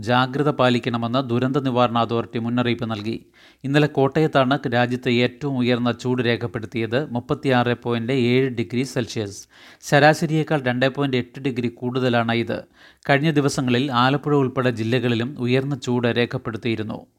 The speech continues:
ദുരന്ത നിവാരണ അതോറിറ്റി നിർദ്ദേശങ്ങൾ: രാവിലെ പതിനൊന്ന് മുതൽ മൂന്ന് വരെ നേരിട്ട് വെയിലേൽക്കുന്നത് ഒഴിവാക്കുക. നിർജ്ജലീകരണം തടയാൻ ഇടയ്ക്കിടെ വെള്ളം കുടിക്കുക. അയഞ്ഞ ഇളം നിറത്തിലുള്ള പരുത്തി വസ്ത്രങ്ങൾ ധരിക്കുക.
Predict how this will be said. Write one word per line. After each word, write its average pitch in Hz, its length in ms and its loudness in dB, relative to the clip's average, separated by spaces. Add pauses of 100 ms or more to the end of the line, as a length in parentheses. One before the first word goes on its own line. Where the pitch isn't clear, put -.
(680)
ദുരന്ത 143 320 6
നിവാരണ 151 400 4
അതോറിറ്റി 135 340 2
നിർദ്ദേശങ്ങൾ: 117 680 -2 (520)
രാവിലെ 147 420 6
പതിനൊന്ന് 143 440 2
മുതൽ 131 280 0
മൂന്ന് 131 300 -2
വരെ 123 280 2
നേരിട്ട് 131 440 0
വെയിലേൽക്കുന്നത് 123 840 2
ഒഴിവാക്കുക. 127 640 2 (600)
നിർജ്ജലീകരണം 147 720 2
തടയാൻ 127 400 2
ഇടയ്ക്കിടെ 131 440 0
വെള്ളം 123 340 0
കുടിക്കുക. 117 420 -2 (540)
അയഞ്ഞ 143 380 4 (120)
ഇളം 131 280 2
നിറത്തിലുള്ള 131 540 0
പരുത്തി 127 400 0
വസ്ത്രങ്ങൾ 131 440 -2
ധരിക്കുക. 117 480 -2